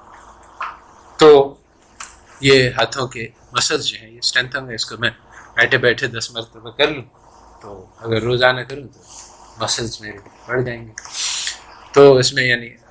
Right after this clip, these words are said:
دیوار کو دھکا لگانے کے بھی کہا جاتا ہے۔ تو یہ آفس والوں کے لیے ایکسرسائز کا طریقہ ہوتا ہے، جو میدان میں جا کے بھاگ دوڑ نہیں کر سکتے۔ اب ہم کسی سے کہیں گے، "دیکھو، ایسا کیا کرو کہ روزانہ دس بار جو ہے، اس دیوار کو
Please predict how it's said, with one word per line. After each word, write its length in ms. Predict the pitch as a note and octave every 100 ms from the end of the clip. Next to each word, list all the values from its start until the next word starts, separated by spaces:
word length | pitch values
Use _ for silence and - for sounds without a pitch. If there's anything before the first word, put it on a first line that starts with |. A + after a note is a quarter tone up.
| B2+
دیوار 300 | C3+ C#3 C#3
کو 200 | C#3+ D3
دھکا 460 | C#3 - B2+ - C3+
لگانے 400 | B2+ A#2+ B2 A#2
کے 160 | B2
بھی 100 | G#2+
کہا 200 | - A2+
جاتا 320 | G#2+ G#2+ - A2
ہے۔ 280 | - - - - - - - - - - - -
تو 220 | C#3+ C#3 B2+ B2+ - _ _ - - - _ _ _ - - - - -
یہ 220 | A#2+ A2+
آفس 340 | A#2+ C3 -
والوں 240 | A#2 A2+ A2
کے 140 | A2+
لیے 200 | G#2+ G2+ _
ایکسرسائز 560 | - - G#2+ - A2+ G#2+
کا 100 | A2 -
طریقہ 280 | - - -
ہوتا 240 | - -
ہے، 80 | -
جو 80 | - - - - - - - -
میدان 300 | A2+ A2+ A2+
میں 140 | A2
جا 140 | G#2 G2
کے 120 | - -
بھاگ 100 | G2+ G2+
دوڑ 120 | G#2
نہیں 200 | G2+ G2
کر 60 |
سکتے۔ 360 | - - - - - - - - - - - -
اب 160 | D#3+ E3+
ہم 100 | F3+
کسی 240 | E3 E3+
سے 60 | E3+
کہیں 200 | E3 D#3+
گے، 80 | C#3+
"دیکھو، 220 | C3+ C#3+
ایسا 180 | C3+ D#3
کیا 200 | D3 C3
کرو 200 | D#3+ F#3
کہ 120 | D3 C3
روزانہ 320 | C#3 C#3+ D#3+
دس 300 | C3+ C#3 C3+
بار 120 | C3
جو 200 | A#2+ C#3+
ہے، 120 | D#3
اس 140 | A#2+ A#2+
دیوار 280 | A#2 B2+
کو 260 | C3+ -